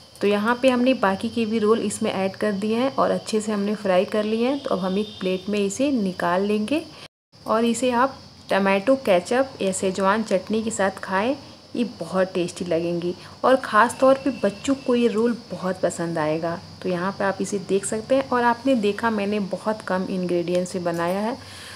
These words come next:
तो ऐसे ही अगर आपको मेरी recipe की video अच्छी लगती हो तो मेरे channel को subscribe and like करते रहें और अपने दोस्तों में भी share करते रहें।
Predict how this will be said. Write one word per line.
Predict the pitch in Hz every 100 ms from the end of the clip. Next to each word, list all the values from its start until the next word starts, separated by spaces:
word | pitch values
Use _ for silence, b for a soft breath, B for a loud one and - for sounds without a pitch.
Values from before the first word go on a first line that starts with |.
| B
तो | -
ऐसे | 214 214 277
ही | 277
अगर | 254 254
आपको | 247 -
मेरी | 240 240
recipe | 226 196 - 240
की | 240
video | 202 196 220 220
अच्छी | 180 - 233
लगती | 226 226 -
हो | 254 269
तो | 247
मेरे | 196 196
channel | 196 185 196
को | 208
subscribe | 226 208 190 185 185 214 -
and | 214 185
like | 165 277 -
करते | 220 214 -
रहें | 240 254 262
और | 196
अपने | 180 190 202
दोस्तों | 180 175 175 208
में | 196 180
भी | 202
share | - 170 175
करते | - 160 151 165
रहें। | 165 170